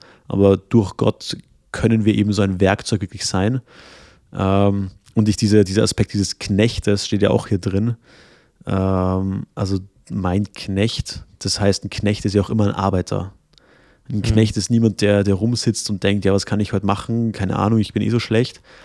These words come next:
Speaker 1: Sondern ein Knecht ist immer jemand, der irgendwas macht. Also das heißt, ich glaub, wenn, wenn, wenn ihr da draußen struggelt und nicht wisst, was, äh, was Gott von euch wirklich will, ich glaub, da ist erstmal niemand alleine damit.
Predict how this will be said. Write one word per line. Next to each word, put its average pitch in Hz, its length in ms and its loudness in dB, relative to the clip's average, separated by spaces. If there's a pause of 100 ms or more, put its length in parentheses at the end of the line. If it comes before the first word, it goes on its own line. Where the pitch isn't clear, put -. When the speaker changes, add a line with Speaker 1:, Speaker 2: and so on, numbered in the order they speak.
(160)
Speaker 1:
Sondern 104 140 -4
ein - 80 -4
Knecht - 180 -4
ist - 80 -8
immer 110 120 0
jemand, 104 220 0
der 107 120 0
irgendwas 104 260 -2
macht. 104 260 -4
Also 98 140 -2
das - 20 -4
heißt, 101 200 -2
ich 107 100 -4
glaub, 107 200 -2
wenn, 110 200 -2 (480)
wenn, 101 540 -4 (100)
wenn 101 840 -6
ihr 117 160 2
da 113 60 6
draußen 104 320 0
struggelt 107 460 0
und 98 60 -2
nicht 104 180 -2
wisst, - 260 -4
was, - 380 -2
äh, 104 420 -2
was 101 240 -4
Gott 110 140 0
von 113 120 -2
euch 101 80 0
wirklich 101 300 -4
will, 117 180 4
ich 110 140 0
glaub, 101 240 0
da 107 100 0
ist 98 140 -2
erstmal 101 320 -2
niemand 104 240 0
alleine 104 300 0
damit. 120 360 -2